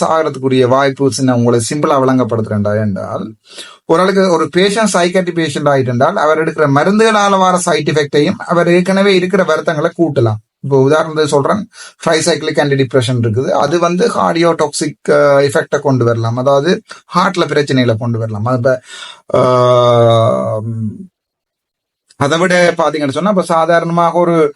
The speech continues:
ஒரு, உம், இந்த ஒரு சைக்கியாட்ரிக் பேஷண்ட் வந்து டயபெட்டிக் ட்ரக்கை வந்து ஒழுங்கா எடுக்காம விடலாம். அவர் இந்த ட்ரக்கையும் யோசிப்பார், இவங்களை என்ன ஃபோர்ஸ்ஃபுல்லா பிடிச்சு இந்த ட்ரக்கை தராங்க, அப்ப டயபெட்டிக் ட்ரக்கும் இந்த ட்ரக்கும் ஒரே ட்ரக்காகத்தான் இருக்க வேண்டும் நினைச்சு எடுக்காம விடலாம்.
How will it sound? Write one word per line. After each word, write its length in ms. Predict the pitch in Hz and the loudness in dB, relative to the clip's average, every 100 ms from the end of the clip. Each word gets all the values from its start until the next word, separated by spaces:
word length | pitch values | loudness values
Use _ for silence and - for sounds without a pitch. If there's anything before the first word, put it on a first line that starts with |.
| _ _ | _ _
ஒரு, 560 | - 143 147 139 127 120 | -2 2 4 2 2 2
உம், 280 | - 120 117 135 | 0 0 0 -2
இந்த 300 | 123 123 127 | 0 4 2
ஒரு 140 | 135 | 2
சைக்கியாட்ரிக் 500 | 170 180 185 208 180 | 0 -2 0 0 0
பேஷண்ட் 260 | 165 160 156 | 0 -2 -2
வந்து 220 | 143 160 | -2 0
டயபெட்டிக் 680 | 214 202 208 226 226 208 151 | 0 2 2 2 2 0 0
ட்ரக்கை 360 | 135 170 165 190 | 0 0 0 0
வந்து 280 | 170 214 | 2 2
ஒழுங்கா 160 | 233 220 | 0 0
எடுக்காம 680 | 214 185 233 - 202 143 113 | 2 2 0 0 0 0 -2
விடலாம். 360 | 110 110 104 _ _ - - _ | -4 -6 -10 _ _ -20 -20 _
அவர் 220 | 147 165 | 0 2
இந்த 340 | 165 208 226 | 2 2 2
ட்ரக்கையும் 460 | 220 196 185 202 196 | 0 -2 0 2 2
யோசிப்பார், 460 | 180 170 170 202 202 | 2 0 0 0 2
இவங்களை 180 | 180 | 2
என்ன 160 | 170 165 151 | 2 0 0
ஃபோர்ஸ்ஃபுல்லா 400 | 170 165 165 160 | -2 0 -2 0
பிடிச்சு 180 | 147 151 | -2 -2
இந்த 200 | 170 165 | 0 0
ட்ரக்கை 260 | 147 151 139 | 0 -2 0
தராங்க, 340 | 135 127 113 | 0 0 -2
அப்ப 220 | 147 180 | -2 0
டயபெட்டிக் 580 | 156 147 185 185 175 151 | 0 2 2 0 -2 0
ட்ரக்கும் 320 | 147 143 185 | 0 0 0
இந்த 220 | 170 170 | 0 0
ட்ரக்கும் 340 | 151 135 170 180 | 0 -2 0 -2
ஒரே 360 | 156 147 180 196 | 2 2 2 2
ட்ரக்காகத்தான் 720 | 160 151 165 151 143 165 156 | -2 -2 -2 -2 -2 0 0
இருக்க 320 | 139 165 190 | 0 0 0
வேண்டும் 340 | 160 165 165 | 0 0 0
நினைச்சு 440 | 143 135 131 107 - | 2 2 2 0 -2
எடுக்காம 300 | - 143 123 | 0 -2 0
விடலாம். 300 | 113 104 | -2 -4